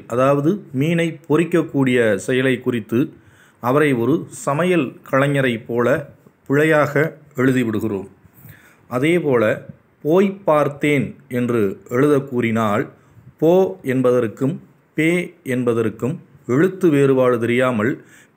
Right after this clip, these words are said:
பேய் பார்த்தேன் என்று எழுதி அச்சமூட்டுகின்றனர்.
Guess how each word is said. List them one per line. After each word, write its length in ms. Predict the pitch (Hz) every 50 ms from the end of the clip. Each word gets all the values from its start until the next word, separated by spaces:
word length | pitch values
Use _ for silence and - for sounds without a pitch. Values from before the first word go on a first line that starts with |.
| _ _
பேய் 340 | - 160 170 185 196 202 190
பார்த்தேன் 640 | 196 170 147 139 131 131 - - 143 143 143 131 113 98 - -
என்று 340 | - 113 117 113 107 113 135 160 165 - - - -
எழுதி 380 | 127 127 139 143 135 120 - - - - - - -
அச்சமூட்டுகின்றனர். 1080 | - - - - - 175 160 151 - - - 117 110 107 107 104 104 98 92 85 -